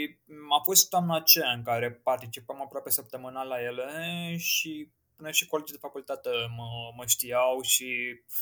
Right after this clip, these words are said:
ironic, așa, băteau apropouri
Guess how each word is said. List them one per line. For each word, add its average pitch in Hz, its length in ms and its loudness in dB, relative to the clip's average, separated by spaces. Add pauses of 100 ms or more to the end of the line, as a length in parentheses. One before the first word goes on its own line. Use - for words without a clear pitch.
(800)
ironic, 151 600 6
așa, 127 240 4
băteau 135 320 4
apropouri 135 800 0